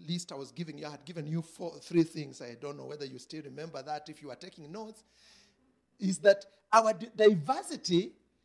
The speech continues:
blended together into unity of the many spiritual gifts that are created around us is what then brings the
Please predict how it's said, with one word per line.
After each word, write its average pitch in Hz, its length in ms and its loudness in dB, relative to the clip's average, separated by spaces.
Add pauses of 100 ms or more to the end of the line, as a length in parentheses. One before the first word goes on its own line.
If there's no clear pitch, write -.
(280)
blended 269 560 12
together 254 400 6 (100)
into 294 320 6
unity 202 680 4 (520)
of 196 320 10 (260)
the 180 120 4
many 311 340 6
spiritual - 460 0
gifts 254 520 6 (360)
that 202 180 2
are 180 160 2
created 254 640 10
around 214 400 8
us 180 240 -8 (200)
is 185 220 -4
what 190 340 -12
then 190 260 -10
brings 185 300 -14
the 165 140 -18